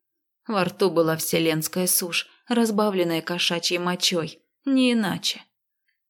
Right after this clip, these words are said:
Вместо Софии над ним склонился Уилфред, который тихонько тряс его за плечо и неустанно повторял: «Мистер Келтон,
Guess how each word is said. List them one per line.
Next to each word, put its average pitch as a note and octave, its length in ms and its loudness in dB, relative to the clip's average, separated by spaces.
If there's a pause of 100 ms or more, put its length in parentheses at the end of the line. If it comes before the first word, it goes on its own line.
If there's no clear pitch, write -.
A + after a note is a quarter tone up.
(140)
Вместо B3 480 4
Софии A3+ 440 0
над F#3+ 220 4
ним G3 140 4
склонился G3+ 600 0
Уилфред, G#3+ 680 -6 (160)
который A#3 400 4
тихонько G3 520 0
тряс F#3+ 320 0
его F3 220 2
за F#3 140 2
плечо F#3+ 380 -2
и G#3+ 200 0
неустанно G3 640 0
повторял: F3 600 -4 (840)
«Мистер D#3 440 -2
Келтон, - 480 -4